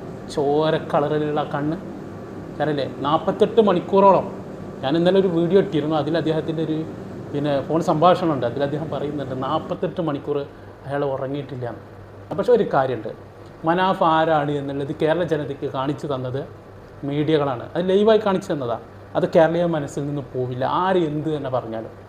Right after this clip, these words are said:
അതിപ്പോൾ തൽക്കാലം പറയാനുള്ളൂ. ഒരു പക്ഷേ നമുക്കൊക്കെ അറിയാം, അർജുനെ കിട്ടിയിരുന്നില്ല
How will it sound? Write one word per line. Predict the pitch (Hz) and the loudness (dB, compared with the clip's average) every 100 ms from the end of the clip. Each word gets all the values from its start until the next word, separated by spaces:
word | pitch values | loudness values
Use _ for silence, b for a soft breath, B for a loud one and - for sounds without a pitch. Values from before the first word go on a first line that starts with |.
| - - - | -20 -20 -10
അതിപ്പോൾ | 135 147 151 | -4 -2 0
തൽക്കാലം | 131 131 143 135 | -2 0 -2 0
പറയാനുള്ളൂ. | 120 123 123 113 - - - - - - - | -2 -2 -4 -6 -10 -16 -20 -20 -20 -8 2
ഒരു | 190 | 4
പക്ഷേ | 196 220 165 - - - - - - - | 6 6 4 0 -14 -20 -20 -20 -20 -6
നമുക്കൊക്കെ | 151 165 175 185 | -2 2 4 4
അറിയാം, | 170 151 | 6 4
അർജുനെ | 143 139 165 170 165 | 4 2 0 -2 -4
കിട്ടിയിരുന്നില്ല | - - 180 175 160 143 | -8 -6 -2 0 0 0